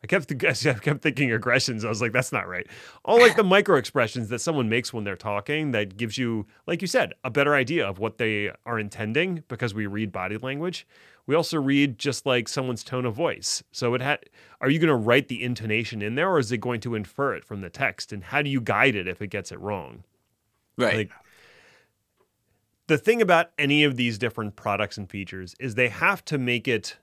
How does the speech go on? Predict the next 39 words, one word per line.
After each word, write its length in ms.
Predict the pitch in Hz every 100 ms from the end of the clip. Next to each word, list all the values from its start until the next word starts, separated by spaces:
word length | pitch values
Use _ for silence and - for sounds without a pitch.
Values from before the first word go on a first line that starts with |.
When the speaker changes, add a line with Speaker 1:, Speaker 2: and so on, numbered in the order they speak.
| _ _ _ _ _ _ -
Speaker 1:
better 440 | 110 156 180 196
or 180 | 165 151
more 220 | 131 127
convenient 640 | 127 117 104 110 107 92 -
for 120 | 113
the 80 | -
people 360 | 110 104 101
that 160 | 90 90
are 80 | 92
consuming 540 | 95 90 104 107 135
them. 220 | 165 175 -
And 120 | 131
if 120 | 120
they 120 | - 113 -
fail 240 | 185 202 175
to 80 | 120
do 160 | 151
that, 240 | 117 104 -
they'll 160 | 120
fail 460 | - - 151 131 117
as 100 | 95
products 640 | - 107 80 - - - - _ _ _ _ _ _ _ _ _ _
for 200 | 202 208
the 100 | 160
most 320 | 135 117 -
part, 380 | 80 - - -
unless 360 | - 175 175 -
your 100 | 143
enterprise 480 | 127 120 113 98 101
adopts 380 | 107 98 104
them 180 | - 98
and 100 | 87
makes 240 | 95 104 -
you 60 |
use 260 | 85 87 85
it. 160 | - - _
But 160 | 120 - - - -
<laughs> 280 | _ _ -
like, 240 | 123 -